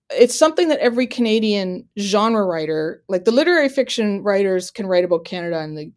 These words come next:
win a bunch of awards, and that's great. But the genre fiction writers, uh, hit a wall if they try and set a book in Canada.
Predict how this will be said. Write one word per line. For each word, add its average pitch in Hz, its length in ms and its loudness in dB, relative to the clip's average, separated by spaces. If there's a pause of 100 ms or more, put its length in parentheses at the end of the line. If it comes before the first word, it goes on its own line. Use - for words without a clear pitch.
win 180 200 -8
a 165 40 -10
bunch 160 220 -8
of 160 60 -20
awards, 151 420 -10
and 156 100 -12
that's - 320 -14
great. 147 380 -6 (420)
But 208 120 0
the 214 100 4
genre 254 320 2
fiction 262 340 -2
writers, 196 640 0 (640)
uh, 190 160 4
hit 208 160 -2
a 208 80 4
wall 175 340 4
if 170 80 -4
they 175 100 -6
try 170 200 -6
and 156 120 -8
set 156 200 -10
a 151 40 -12
book 147 220 -16
in 151 80 -20
Canada. 139 460 -18